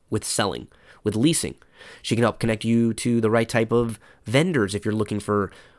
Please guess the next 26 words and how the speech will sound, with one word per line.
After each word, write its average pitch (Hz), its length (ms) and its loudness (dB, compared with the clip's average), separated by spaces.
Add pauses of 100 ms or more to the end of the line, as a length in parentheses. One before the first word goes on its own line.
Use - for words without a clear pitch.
help 117 240 2
with 117 100 0
home 135 240 2
improvement, 127 640 2
gardeners, 110 480 0
landscapers, 110 720 -2
painters, 98 360 -4
all 120 240 0
sorts - 280 -2
of 104 120 -2
great 110 180 0
folks 107 300 -2
that 104 100 -8
she's 98 220 -10
worked 117 320 0
with, 120 240 0 (180)
she's 95 220 -4
experienced 117 720 0
with. 123 280 2 (600)
Maybe 120 260 2
you 127 80 2
need 123 160 2
help 120 240 0
with, 113 300 2
uh, 107 300 4 (340)
a 107 180 0